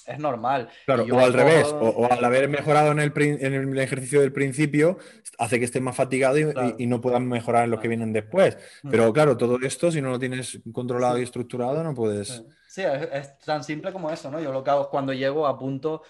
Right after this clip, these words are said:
Speaker 1: pues mira, este me salió bien, este me resultó muy fácil, este casi casi, pero lo conseguí, y este no lo pude hacer, y lo voy apuntando y ya está. Y la próxima vez, pues, ajusto.
Speaker 2: Mm.
Speaker 1: Eh,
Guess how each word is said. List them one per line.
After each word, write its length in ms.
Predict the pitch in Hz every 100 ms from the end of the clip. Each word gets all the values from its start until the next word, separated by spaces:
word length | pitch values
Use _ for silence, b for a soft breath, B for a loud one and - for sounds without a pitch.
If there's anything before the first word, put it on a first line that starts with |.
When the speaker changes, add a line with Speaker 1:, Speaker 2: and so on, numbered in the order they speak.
| b -
Speaker 1:
pues 140 | 120
mira, 200 | 127 117
este 240 | 120 135
me 120 | 127 127
salió 320 | 123 123 123
bien, 240 | 170 202
este 220 | 131 131 123
me 80 |
resultó 360 | 120 123 131 131
muy 160 | 127 120
fácil, 480 | 160 175 185 196 -
este 720 | 123 - 127 127 127 131 127
casi 280 | 127 127 139
casi, 320 | 127 143 143
pero 180 | 131 131
lo 100 | 127
conseguí, 540 | 127 123 139 165 214 214 b
y 120 | - 127
este 180 | -
no 140 | 143 131
lo 160 | 120
pude 200 | 113 120
hacer, 440 | 113 131 143 196 _
y 120 | 123
lo 140 | 117 110
voy 120 | 110
apuntando 420 | 113 120 110 123
y 60 | 165
ya 60 | 139
está. 260 | - -
Y 80 | 123
la 160 | 107 101
próxima 380 | 107 117 107
vez, 160 | 107 123 143
pues, 180 | 156
ajusto. 440 | 123 113 135 139 95
Speaker 2:
Mm. 480 | 98 _ _ _ 110
Speaker 1:
Eh, 120 | 113